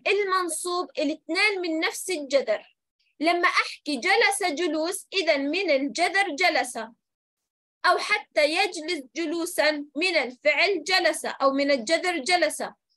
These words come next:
يستخدم استخدامًا من الجذر خدم،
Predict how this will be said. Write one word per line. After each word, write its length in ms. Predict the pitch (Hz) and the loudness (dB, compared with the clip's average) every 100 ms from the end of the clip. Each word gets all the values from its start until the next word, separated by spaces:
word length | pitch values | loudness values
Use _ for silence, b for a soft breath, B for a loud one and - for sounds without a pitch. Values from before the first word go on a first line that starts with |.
| _ _ _ _ _ _ _ _ _ _ _ 285 | _ _ _ _ _ _ _ _ _ _ _ 0
يستخدم 1040 | 320 320 - - 440 523 - 302 339 349 370 453 494 _ _ - | 2 2 -2 0 2 2 -2 -4 -2 0 0 -2 -4 _ _ -4
استخدامًا 1160 | 415 240 370 415 311 277 403 370 311 262 214 - _ _ | -4 -4 -6 -6 -4 0 2 4 2 -2 -4 -12 _ _
من 460 | 254 285 403 339 285 - | -2 2 4 2 -2 -6
الجذر 540 | 269 214 339 381 403 | -6 -2 0 2 0
خدم، 600 | 381 - 381 311 269 214 | -2 -2 0 2 0 -2